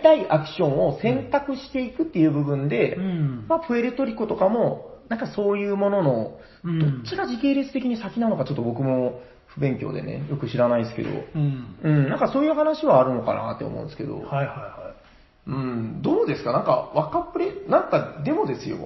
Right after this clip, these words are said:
Speaker 2: はい。
Speaker 1: その、もともと砂川さんってそんなに、
Speaker 2: そう。
Speaker 1: その、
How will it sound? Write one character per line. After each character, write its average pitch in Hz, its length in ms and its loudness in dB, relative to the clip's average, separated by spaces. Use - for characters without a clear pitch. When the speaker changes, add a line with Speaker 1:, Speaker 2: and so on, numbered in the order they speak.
Speaker 2:
は 139 120 -2
い。 107 80 -8
Speaker 1:
そ - 160 -8
の、 120 400 -4
も - 140 2
と 392 80 2
も 480 140 2
と 440 140 0
砂 226 160 2
川 226 100 6
さ 220 100 2
ん - 40 -2
っ - 20 -4
て 196 80 -4
そ 180 140 2
ん 180 100 0
な 180 100 4
に、 180 260 0
Speaker 2:
そ 151 260 -2
う。 - 40 -20
Speaker 1:
そ 143 100 0
の、 120 380 -2